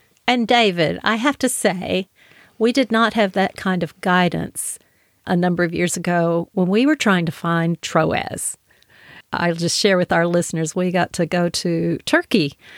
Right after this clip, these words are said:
a number of years ago, and we were with friends. We had a rental car, and we wanted to find Troas, where Troas used to be. And I don't know, I guess we should have had a guide because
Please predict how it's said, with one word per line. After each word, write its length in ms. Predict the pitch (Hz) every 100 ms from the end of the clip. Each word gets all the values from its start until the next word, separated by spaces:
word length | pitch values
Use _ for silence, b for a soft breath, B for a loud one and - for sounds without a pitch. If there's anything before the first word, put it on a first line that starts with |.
| B -
a 80 |
number 320 | 185 180 170 170
of 140 | 156
years 260 | 175 175 170
ago, 460 | 165 170 175 185
and 260 | 196 165 175
we 140 | 202
were 140 | 190 180
with 180 | 180 180
friends. 460 | - 220 220 220
We 80 | 185
had 80 | 180
a 40 |
rental 360 | 165 220 240 220
car, 480 | - 180 180 185 175 B B B _
and 420 | 185 190 185 180 - -
we 380 | 190 214 294
wanted 320 | 311 208 208 233
to 60 |
find 440 | 240 185 180 190 196
Troas, 760 | - 190 190 160 - - -
where 220 | 202 196 185
Troas 960 | - 233 214 190 165 175 160 - - - _
used 360 | 190 196 - -
to 60 |
be. 340 | 156 175 - - B B B B _ -
And 480 | 202 202 190 180 - _ 415
I 160 | 262 202
don't 140 | 269
know, 420 | 311 320 302 277 196 _
I 80 | 208
guess 220 | 233 247
we 60 | 254
should 200 | - 240
have 80 | -
had 240 | 214 208
a 60 | 185
guide 540 | 190 185 180 180 180
because 640 | - 180 185 180 170 - -